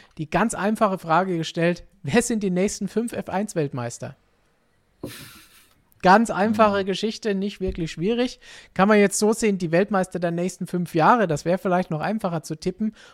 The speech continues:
Speaker 1: Oder die nächsten fünf Fahrer, die Weltmeister werden können, das kann sich noch ein bisschen länger hinziehen.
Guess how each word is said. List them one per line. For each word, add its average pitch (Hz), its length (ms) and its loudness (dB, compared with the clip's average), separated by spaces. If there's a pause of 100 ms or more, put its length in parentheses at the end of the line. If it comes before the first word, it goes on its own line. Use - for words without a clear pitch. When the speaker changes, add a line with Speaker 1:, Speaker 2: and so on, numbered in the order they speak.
(160)
Speaker 1:
Oder 214 460 6 (100)
die 170 100 2
nächsten 190 500 0
fünf 196 300 0
Fahrer, 202 500 0
die 127 180 -6
Weltmeister 127 540 -6
werden 135 260 -6
können, 175 220 -4
das 160 180 -6
kann 160 180 -6
sich 156 120 -6
noch 139 100 -4
ein 147 80 -6
bisschen 151 300 -6
länger 175 240 -2
hinziehen. 123 600 -6